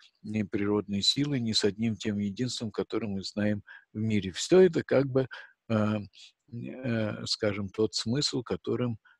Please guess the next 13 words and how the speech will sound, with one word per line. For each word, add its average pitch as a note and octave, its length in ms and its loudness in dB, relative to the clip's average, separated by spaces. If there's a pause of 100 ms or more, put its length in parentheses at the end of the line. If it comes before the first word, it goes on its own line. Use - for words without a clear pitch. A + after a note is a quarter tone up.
(100)
нагружена G#2+ 920 0 (220)
шма, G2 520 0 (260)
да. A#2 280 2 (380)
Вот G2+ 240 0
сейчас A#2+ 400 6
я G#2+ 100 2
хочу G#2 480 0 (220)
остановиться, G2 1120 4 (380)
и, A2+ 420 6 (420)
э, A2 360 4 (160)
первый A2 640 6 (100)
мой A2+ 300 4
вопрос. A#2 720 6